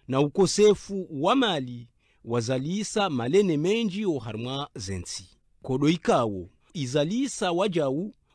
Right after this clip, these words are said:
ukosefu wa shahula, ndongo za tsonga, damino wanama, rahenda o mwezi wa juin rakanuo, Kiev na Moscow, hautsaha mwelewano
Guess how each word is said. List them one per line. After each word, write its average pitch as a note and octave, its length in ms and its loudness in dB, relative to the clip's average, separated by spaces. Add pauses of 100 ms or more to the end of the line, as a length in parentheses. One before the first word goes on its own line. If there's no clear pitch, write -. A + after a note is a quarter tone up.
ukosefu F3+ 840 0
wa A#2+ 100 -4
shahula, D#3+ 680 -6 (280)
ndongo C#3+ 540 2
za B2+ 180 -2
tsonga, G#3+ 600 0 (200)
damino E3+ 640 6
wanama, E3 580 0 (200)
rahenda D3+ 640 0 (100)
o C#3+ 120 0
mwezi C3 320 -2
wa E3+ 220 0
juin C#3+ 400 -4
rakanuo, B2 760 -6 (300)
Kiev E3+ 500 2 (140)
na A#2 140 -8
Moscow, C3+ 520 -8 (280)
hautsaha G#3 720 0
mwelewano F#3 760 0